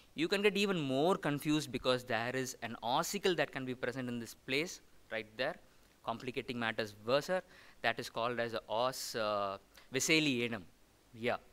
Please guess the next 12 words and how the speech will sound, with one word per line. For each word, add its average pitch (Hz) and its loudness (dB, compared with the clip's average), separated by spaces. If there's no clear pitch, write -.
and 110 -4
that 123 0
can 135 -2
ca-, 123 0
that 127 4
can 135 -2
also 131 0
cause 120 4
some 117 -4
interpretation 117 -4
problems. 98 -6
So, 117 -10